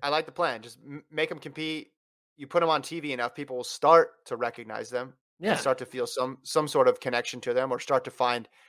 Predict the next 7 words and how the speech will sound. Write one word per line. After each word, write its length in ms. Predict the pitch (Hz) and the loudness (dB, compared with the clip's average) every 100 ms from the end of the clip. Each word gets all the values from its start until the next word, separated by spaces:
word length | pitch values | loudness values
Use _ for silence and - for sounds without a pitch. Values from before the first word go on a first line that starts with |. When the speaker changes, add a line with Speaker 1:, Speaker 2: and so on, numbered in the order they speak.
| _ _ - | _ _ 0
Speaker 1:
a, 600 | 127 120 113 110 107 - | 2 2 0 -4 -6 -8
a 60 | 131 | -10
favorite 460 | 127 139 120 120 - _ _ | 2 2 2 -4 -6 _ _
out 180 | 123 - | -6 -4
there. 240 | 113 113 - - - | -6 -6 -12 -8 6
'Cause 140 | 226 | 10
it's, 160 | 247 | 8